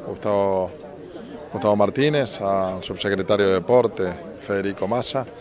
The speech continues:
y a toda la gente que trabajó, no solo ellos, sino toda la gente del autódromo, los responsables del autódromo, porque, porque han dejado, eh, el mismo con una gran presentación para que podamos estar presentes este fin de semana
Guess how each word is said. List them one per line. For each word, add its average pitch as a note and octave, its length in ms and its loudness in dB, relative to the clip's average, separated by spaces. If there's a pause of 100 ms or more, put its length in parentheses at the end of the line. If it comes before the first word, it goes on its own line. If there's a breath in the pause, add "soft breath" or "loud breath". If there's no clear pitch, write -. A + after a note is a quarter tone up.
(240 loud breath)
y A#2 80 4
a A2 80 10
toda E3 400 8
la A2 100 0
gente A2+ 400 -2
que F#2+ 120 2
trabajó, F#2+ 500 4
no G2+ 160 0
solo G2+ 320 0
ellos, G2 240 -2
sino G2 240 -2
toda G#2 220 0
la F#2+ 80 -2
gente G2+ 260 -4
del F#2 80 0
autódromo, G#2 500 4
los F#2 140 2
responsables F#2+ 420 0
del F#2 80 2
autódromo, A2 440 4 (1120 loud breath)
porque, A#2+ 840 4 (280)
porque A#2+ 520 2 (140)
han C#3+ 300 6
dejado, C3+ 680 6 (380)
eh, G#2 480 -2 (260)
el A#2 100 0
mismo C3+ 320 4
con A2 140 2
una G#2 560 2
gran B2+ 180 4
presentación A2+ 560 0
para A2 160 4
que G2+ 80 -4
podamos G#2 320 2
estar G#2+ 300 4
presentes G2 440 -2
este G2 200 -4
fin G#2 160 -4
de G2+ 80 2
semana C3+ 420 0